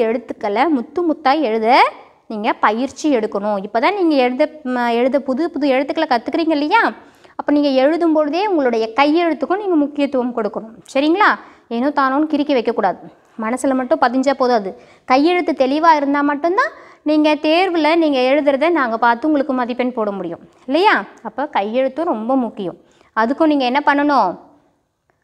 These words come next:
முயற்சி எடுக்கணும். சரிங்களா மாணவர்களே? இன்னைக்கு நம்ம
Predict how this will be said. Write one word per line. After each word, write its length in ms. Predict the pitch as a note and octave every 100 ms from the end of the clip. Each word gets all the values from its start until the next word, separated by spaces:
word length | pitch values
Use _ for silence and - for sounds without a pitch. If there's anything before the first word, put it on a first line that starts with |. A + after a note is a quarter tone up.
| _ A#3+
முயற்சி 360 | C4+ C#4 C#4 D4+ A3+
எடுக்கணும். 380 | G3+ G3 D#3+ - -
சரிங்களா 360 | D4+ E4 E4 D#4+
மாணவர்களே? 420 | D#4 D#4+ D#4+ F4+ D#5+ - - - _ C#4
இன்னைக்கு 220 | C#4+ D4
நம்ம 240 | D4 D4